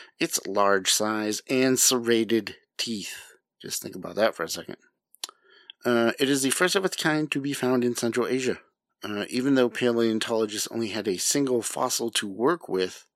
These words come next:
a part of the dinos, which was a part of the dinosaur's upper jaw, researchers have concluded that this specimen likely measured around twenty-six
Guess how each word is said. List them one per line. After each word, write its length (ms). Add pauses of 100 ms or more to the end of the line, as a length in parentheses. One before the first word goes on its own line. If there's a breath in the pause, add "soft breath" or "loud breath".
(300)
a 320
part 420
of 160
the 300
dinos, 580
which 220
was 140
a 60
part 280
of 100
the 120
dinosaur's 640
upper 280
jaw, 460 (420 soft breath)
researchers 840
have 260
concluded 760
that 200
this 160
specimen 720
likely 460
measured 500
around 420
twenty-six 1040